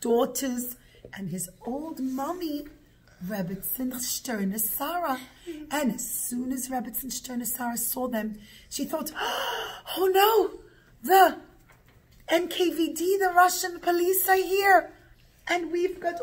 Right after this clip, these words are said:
all these files in the house that's written in them.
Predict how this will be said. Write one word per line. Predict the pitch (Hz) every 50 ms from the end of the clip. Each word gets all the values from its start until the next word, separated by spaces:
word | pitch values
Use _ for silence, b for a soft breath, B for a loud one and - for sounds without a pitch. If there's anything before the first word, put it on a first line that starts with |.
| - -
all | - 480 381 381 381
these | - - - 339 - -
files | - - - - - 339 359 370 370 370 302 294
in | 349 320
the | 320 311
house | 311 294 302 311 330 370 392 381 - - - - B B B B B B B B B B
that's | 285 320 - - 302
written | 311 370 381 381 403 427 392
in | 381 370 349 339
them. | 320 294 277 247 247 247 - -